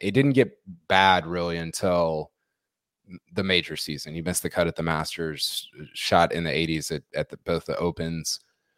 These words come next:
So I think I, I'm, I'm encouraged by his trend, but not, and I'm mostly bought in, but I think there's still a little bit up in the air there. And then, uh, Zalatoris, I think, is interesting.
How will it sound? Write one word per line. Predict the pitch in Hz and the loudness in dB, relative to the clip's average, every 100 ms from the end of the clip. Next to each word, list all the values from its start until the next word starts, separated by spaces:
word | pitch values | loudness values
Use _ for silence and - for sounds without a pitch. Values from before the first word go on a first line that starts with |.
| _ | _
So | - 135 117 104 101 104 | 4 8 10 10 6 4
I | |
think | 110 131 - - _ _ _ - | 4 2 -2 -12 _ _ _ 0
I, | - - _ _ - | 0 0 _ _ 0
I'm, | 113 113 110 - | 2 4 0 0
I'm | 104 101 | 2 2
encouraged | 92 - 127 135 - | 0 6 8 8 8
by | 127 | 8
his | 120 120 | 8 4
trend, | - 127 127 113 | 4 4 6 4
but | 101 92 | 2 2
not, | 95 98 92 - _ _ _ _ _ _ _ _ _ | 4 4 4 0 _ _ _ _ _ _ _ _ _
and | 90 98 107 113 | -4 -2 2 2
I'm | 107 | 4
mostly | 104 120 - 131 | 4 4 6 6
bought | 127 120 | 10 10
in, | 127 123 | 10 6
but | 110 | 6
I | 98 | 4
think | 117 104 | 2 -2
there's | 98 - | -2 -2
still | - 95 90 90 - | 0 2 2 0 0
a | |
little | 95 98 95 | 0 2 2
bit | 95 | 2
up | 90 | 0
in | 92 | 0
the | 87 | -2
air | 87 | -2
there. | 82 85 85 | 0 0 0
And | 87 | 0
then, | 85 85 80 73 | -2 -4 -6 -6
uh, | 85 85 78 76 _ 85 | -4 -4 -4 -6 _ 2
Zalatoris, | 123 131 127 110 101 90 | 8 8 8 6 4 2
I | 95 | -2
think, | 92 82 | -4 -6
is | 85 | -6
interesting. | 85 80 85 - 85 80 | -6 -8 -8 -6 -6 -6